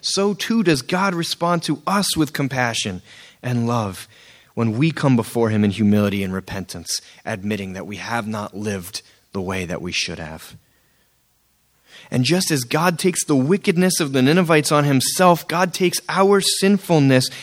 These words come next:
and places it on Jesus on the cross, so that through his death we have been forgiven and our sins atoned for.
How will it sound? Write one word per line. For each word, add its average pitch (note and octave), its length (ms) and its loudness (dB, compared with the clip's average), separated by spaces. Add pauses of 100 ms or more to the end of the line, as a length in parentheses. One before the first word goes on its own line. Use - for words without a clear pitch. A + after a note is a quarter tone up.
and C#3+ 200 0
places F#3+ 440 0
it D#3 100 -2
on C#3 180 0
Jesus D3+ 500 2 (300)
on C#3 180 4
the C3 60 4
cross, A#2+ 460 -4
so C#3 160 0
that C3 200 2 (260)
through D#3+ 280 6
his E3+ 340 6
death C3+ 400 2 (560)
we B2 120 -6
have B2 220 -4
been A#2 200 4
forgiven F#2+ 640 -4 (360)
and G#2+ 120 -2
our G2 140 -2
sins F#2+ 580 -2 (240)
atoned F#2 420 -10
for. E2 380 -16